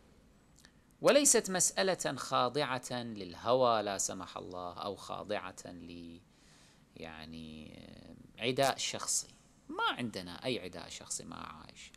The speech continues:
لو افترضنا عائشة كانت امرأة مؤمنة متقية لا تتلاعب بأحكام الله عز وجل، لم ينزل قرآن في ذمها، كانت مثلا كخديجة الكبرى صلوات الله عليها، أو كأم سلمة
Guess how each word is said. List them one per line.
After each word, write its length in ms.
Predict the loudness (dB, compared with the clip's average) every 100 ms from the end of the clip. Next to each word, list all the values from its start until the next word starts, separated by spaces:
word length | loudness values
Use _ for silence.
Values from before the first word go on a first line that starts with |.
| -2
لو 160 | 2
افترضنا 540 | 2 4 4 4 2 0
عائشة 440 | 2 2 0 -8
كانت 460 | -8 -6 -6 -6 -12 -18 -20 -20 -20 -20 -20 -6
امرأة 440 | -4 -2 -4 -4
مؤمنة 580 | -6 -6 -6 -8 -8 -10
متقية 800 | -12 -16 -8 -4 -4 -6 -10 -12 -16 -18 -10
لا 200 | 0 0
تتلاعب 720 | 0 -4 -6 -6 -4 -6 -10
بأحكام 560 | -14 -14 -14 -10 -10 -10
الله 320 | -14 -16 -16 -18 -20 -10
عز 260 | -8 -6 -10
وجل، 360 | -10 -12 -16 -18 -20 -20 -14 0
لم 220 | 2 2
ينزل 400 | 0 0 -2 -4
قرآن 580 | -6 -6 -4 -6 -8 -12
في 220 | -12 -12
ذمها، 640 | -10 -10 -12 -16 -16 -16 -18 -20 _ _ _ _ _ -20 -20 -6
كانت 360 | 0 2 2 0
مثلا 360 | -4 -4 -6 -8
كخديجة 580 | -8 -8 -8 -8 -8 -10
الكبرى 520 | -12 -10 -10 -10 -12 -8
صلوات 560 | -8 -6 -6 -8 -10
الله 220 | -10 -10 -10
عليها، 380 | -12 -14 -18
أو 260 | -16 -10 -10
كأم 420 | -8 -8 -8 -6
سلمة 500 | -4 0 0 -2 -8